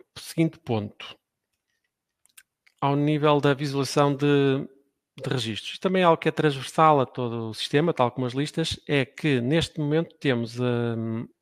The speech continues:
o botão de anexos, tem um indicador que existem anexos com a contagem. Isto é importante, por exemplo, para quem está a abrir uma ordem de trabalho do lado da web, rapidamente conseguir ver que existem anexos.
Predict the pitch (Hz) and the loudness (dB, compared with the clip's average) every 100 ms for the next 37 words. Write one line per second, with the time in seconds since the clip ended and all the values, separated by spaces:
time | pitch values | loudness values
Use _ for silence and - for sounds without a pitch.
0 | _ _ _ - 135 117 113 113 - 156 | _ _ _ -12 -8 -6 -6 -6 0 2
1 | 123 120 117 113 127 123 131 139 - - | 2 0 -2 -2 -4 -2 -2 -2 -8 -16
2 | - - - _ 165 170 160 147 143 - | -18 -20 -20 _ 2 4 4 2 0 0
3 | 123 123 143 - _ _ _ _ _ _ | 0 2 0 -2 _ _ _ _ _ _
4 | 135 131 - 120 117 147 - - - - | -6 -6 -6 -4 -2 -2 -4 -14 -4 2
5 | 151 135 123 104 98 139 170 _ - - | 2 2 -4 -4 -6 -8 -18 _ -20 -18
6 | - - 202 190 - 190 - 147 156 156 | -18 2 2 4 4 4 2 2 2 2
7 | 139 131 143 131 156 131 - 139 123 151 | 0 2 2 2 4 4 4 0 2 2
8 | 143 120 131 120 113 117 123 127 104 117 | 2 2 2 0 -2 -4 -2 -2 -2 -6
9 | - - 123 117 104 113 139 156 175 - | -16 -10 -4 -2 -2 -2 2 2 2 -6
10 | - - - 165 - 156 147 151 151 151 | -20 -10 2 4 4 2 2 2 0 -2
11 | 139 156 156 156 - - - _ 127 143 | -2 0 0 0 -4 -20 -20 _ -2 4
12 | 151 165 - 139 135 147 135 135 135 - | 4 2 0 0 2 2 2 2 -2 -8
13 | - | -20